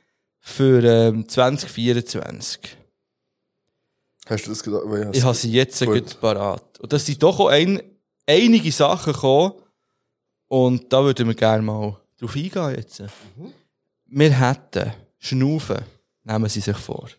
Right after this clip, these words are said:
Speaker 2: Gut, wichtig, ja.
Speaker 1: Überleben.
Speaker 2: Das ist zweimal gekommen, glaub ich sogar, aber das
Speaker 1: Ja,
Speaker 2: habe ich
Speaker 1: ja.
Speaker 2: noch gelesen, ja.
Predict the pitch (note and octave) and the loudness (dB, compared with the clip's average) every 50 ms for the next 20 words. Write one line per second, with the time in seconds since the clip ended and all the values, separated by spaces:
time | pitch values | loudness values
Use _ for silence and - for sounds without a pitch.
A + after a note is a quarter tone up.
0 | _ _ _ - - G2+ F2+ - - F2 F#2+ F2+ - - - F3+ - - - A2+ | _ _ _ -6 -4 -4 -4 -6 -8 -10 -8 -10 -10 -12 -14 -16 -14 -16 -12 -10
1 | A2+ - - - _ D3 C#3 - C3 A2+ A2 A2+ G#2+ A2+ - - G3 G#3+ - - | -10 -10 -12 -4 _ 2 4 6 6 4 6 2 2 2 0 -2 -2 -2 -4 -10
2 | _ _ _ _ _ _ _ _ - _ _ _ _ _ - - - _ _ _ | _ _ _ _ _ _ _ _ -20 _ _ _ _ _ -20 -20 -20 _ _ _
3 | _ _ _ _ _ _ _ _ _ _ _ _ _ _ _ - C3 A2+ - - | _ _ _ _ _ _ _ _ _ _ _ _ _ _ _ -4 -2 -2 -2 0
4 | - A2 A#2 B2 C3+ C#3+ B2 B2 B2+ C3+ A#2 G#2 G2 G#2 G2 - - - A2 G#2 | 2 4 4 4 4 4 2 2 2 2 2 2 2 0 -2 -2 -2 2 2 2
5 | G2 G2 - - A#2+ B2+ B2+ B2 A#2+ A#2 G#2+ G#2 G2 - G#2 G2+ G#2 - E2+ G#2+ | 2 2 0 2 4 4 6 6 4 4 2 0 -2 -2 -4 -4 -4 -4 -2 -2
6 | G#2+ G#2+ G#2 G#2 G#2 | 0 0 -2 -4 -8